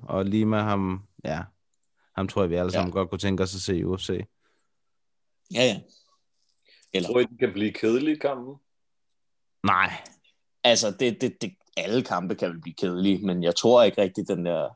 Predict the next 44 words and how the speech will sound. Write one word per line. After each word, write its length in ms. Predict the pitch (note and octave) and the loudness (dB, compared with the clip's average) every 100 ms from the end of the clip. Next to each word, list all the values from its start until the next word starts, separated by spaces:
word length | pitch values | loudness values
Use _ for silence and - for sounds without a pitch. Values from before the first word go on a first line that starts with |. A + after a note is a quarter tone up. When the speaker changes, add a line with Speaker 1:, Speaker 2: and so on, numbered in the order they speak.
| _ | _
Speaker 2:
bliver... 200 | - A#2+ G2+ - - - | 0 2 2 -2 -18 0
Jeg 60 | |
kan 60 | G2+ | 4
godt 180 | C#3 C3+ | 4 4
forestille 340 | C3+ B2+ C#3 | 2 2 0
mig, 80 | A2+ | 0
at 40 | |
Musashi 440 | A2+ G#2+ G2 G#2+ A#2+ | -2 2 2 2 2
også 180 | G2+ - | 0 0
gerne 180 | G#2+ G#2 | 0 0
vil 80 | |
holde 180 | F#2+ G2 | 0 0
den 100 | G2+ | 0
stående. 420 | G#2 G#2 G2 A2 G#2 _ _ _ _ _ _ _ | -2 -2 -2 -6 -12 _ _ _ _ _ _ _
Og 100 | A2 | 2
Speaker 3:
Ja. 80 | C#3 | 4
Speaker 2:
Lima 220 | C3+ B2+ | 4 4
vil 100 | G#2+ | 4
nok 180 | G2+ G2 | 4 4
også 200 | G2 G2+ | 4 4
gerne 180 | A2+ G#2 | 2 2
holde 180 | G2+ G2 | 2 0
den 100 | G2+ | 0
stående. 420 | - G#2+ G#2 A2 - - _ _ _ _ _ _ _ _ _ _ _ _ _ _ _ _ _ _ _ - | 0 2 2 -4 -8 -18 _ _ _ _ _ _ _ _ _ _ _ _ _ _ _ _ _ _ _ 2
Det 60 | F#2+ | 4
er 40 | |
to 180 | - C3+ | 6 4
killers 460 | C3 B2+ A#2 A#2+ G#2 | 6 6 8 6 4
jo, 160 | G2 - | -2 -4
så 280 | - F#2 F2 - _ _ _ - _ G#2+ | -2 0 0 -8 _ _ _ -20 _ -6
Speaker 3:
Ja, 200 | G#2+ G2+ - _ | -4 -4 -10 _
men 180 | G#2+ G2 | -6 2
det 80 | |
er 40 | A2+ | 2
også 140 | A#2 - - | 2 -4 2
to 160 | C#3+ C3 | 2 2
killers 380 | C3 B2+ B2+ | 0 2 2
med 160 | A#2 G#2 | 2 -2
sygt 600 | - - - D#3 D3+ A#2 | -2 -8 -4 0 0 -2
mange 320 | G#2+ G#2+ A#2 | -4 -4 -4
kampe 460 | A2+ G#2+ G#2+ A2 G#2+ | -4 -4 -2 0 0
og 100 | G2+ | -2
sindssygt 500 | - - B2+ G#2+ G#2+ | -4 0 0 -2 -2
meget 140 | A2 | 0